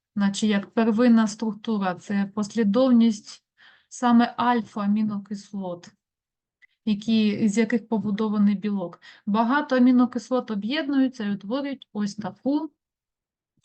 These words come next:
первинну структурну організацію. Ця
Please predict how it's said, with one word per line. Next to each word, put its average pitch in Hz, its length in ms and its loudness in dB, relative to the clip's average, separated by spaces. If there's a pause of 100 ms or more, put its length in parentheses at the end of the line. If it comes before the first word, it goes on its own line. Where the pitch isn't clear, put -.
(140)
первинну 277 800 2
структурну 240 680 0
організацію. 196 1080 -2 (800)
Ця 359 420 0